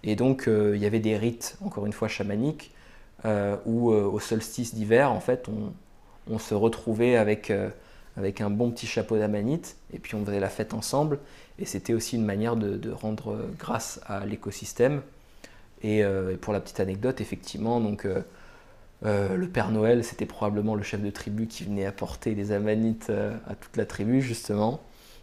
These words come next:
Et puis on faisait, en fait, l'amanite, donc, se récolte plutôt à l'automne. Euh, et donc on faisait sécher les chapeaux d'amanite, euh, sur un sapin. Donc ça faisait les premiers, les premières guirlandes de Noël.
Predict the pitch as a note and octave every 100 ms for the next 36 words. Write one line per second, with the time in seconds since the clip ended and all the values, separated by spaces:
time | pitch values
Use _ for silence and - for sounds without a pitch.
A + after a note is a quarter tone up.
0 | - G2+ F#2+ - A#2 G2+ D3+ G#2+ - -
1 | F#3 A2 G#2+ G2+ G#2 A2 A2+ A2 G#2 -
2 | G2+ G2 G#2+ G#2 - G#2 G#2+ G#2 G2+ F#2+
3 | B2 B2 C3 - - - - - - -
4 | G#2 G2 F#2+ G2 G#2+ G#2+ G2+ G2+ G#2 -
5 | A2+ - A#2+ G#2+ - G2 A2 G2 G#2 G2+
6 | A2 A2 - G#2+ - - G#2 - F#2+ A2+
7 | C3 - - - - - - F2 F#2 G#2
8 | G2+ F2+ - G2+ G2+ G2+ G#2 - G#2 G#2
9 | G2+ A#2 G#2 G#2 A2 G#2+ G2+ A2+ C#3+